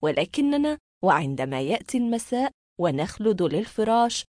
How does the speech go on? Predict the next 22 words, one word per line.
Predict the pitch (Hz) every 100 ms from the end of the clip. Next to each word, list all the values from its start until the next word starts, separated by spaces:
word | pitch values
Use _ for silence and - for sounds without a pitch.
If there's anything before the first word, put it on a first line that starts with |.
| _ -
نجد | 254 349 254
أن | 240 156 139 127
في | 220 240
وحدتنا | 220 - 196 180 - 160 120
وجعاً، | - 165 190 143 - 147 _ _ 226
وأن | 185 165 143 127
الفراش | 127 - 143 135 175 -
بارد، | 202 269 269 95 - - _ _ _
وأن | 196 202 269 302
الأفكار | 254 202 - 269 339
المتعاقبة | 269 170 147 247 247 262 190 139 131
موحشة. | 151 262 262 170 - 156 - _ _ _ _ -
نفكر | 277 403 - - 285 214
في | - 147
كل | - 233 247 151
شيء، | - 120 - - _ _ -
في | 202 156
كل | - 220 220 208
تفاصيل | - 196 151 139 - 151 175 214
حياتنا | 208 160 143 - 156
المملة | 127 127 127 160 156 131
والقاسية، | 143 127 151 269 254 - 147 117